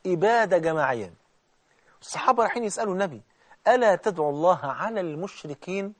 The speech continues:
وإذا بالحبيب صلى الله عليه وسلم اللي ربنا قال عنه: "وما أرسلناك إلا رحمة للعالمين"، يقول: "إني لم أبعث لعانا وإنما بعثت رحمة".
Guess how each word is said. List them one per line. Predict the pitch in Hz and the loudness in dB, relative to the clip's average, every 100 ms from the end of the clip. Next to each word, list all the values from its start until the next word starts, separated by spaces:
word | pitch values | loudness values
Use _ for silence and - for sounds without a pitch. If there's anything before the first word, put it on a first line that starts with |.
| _ _ _ _ | _ _ _ _
وإذا | - 202 185 143 | -6 -4 -2 0
بالحبيب | 131 135 - 135 143 123 | -2 -4 -4 -4 -4 -8
صلى | - 147 123 | -4 -4 -2
الله | 127 | 2
عليه | 131 120 | 2 2
وسلم | 135 131 123 | -4 -4 -4
اللي | 135 135 | -2 2
ربنا | 135 147 185 | 2 2 0
قال | 190 165 | 2 4
عنه: | 190 196 196 - - | 4 2 -2 -6 -6
"وما | 165 220 208 190 | 4 6 6 2
أرسلناك | 160 160 185 208 - | -2 -4 -2 -2 -4
إلا | 202 262 262 233 220 | -2 -2 2 8 8
رحمة | 220 - 277 285 | 8 6 2 4
للعالمين"، | 202 175 160 151 143 139 113 98 _ - | 2 8 10 10 6 -2 -8 -12 _ -14
يقول: | 123 160 160 139 - _ _ _ _ - | -6 -2 -2 -4 -12 _ _ _ _ -6
"إني | 202 214 185 165 151 | -4 -2 -4 -6 -4
لم | 151 151 147 190 | -4 -4 -4 -6
أبعث | 160 147 135 - | -2 -2 -4 -6
لعانا | 139 120 139 165 131 107 95 _ _ _ _ _ | -2 -2 -2 -4 -4 -10 -16 _ _ _ _ _
وإنما | 131 - 208 175 156 147 135 | -6 -4 -4 -2 -4 -4 -4
بعثت | 123 131 160 - | -2 -2 -2 -4
رحمة". | 117 117 113 | 0 0 -2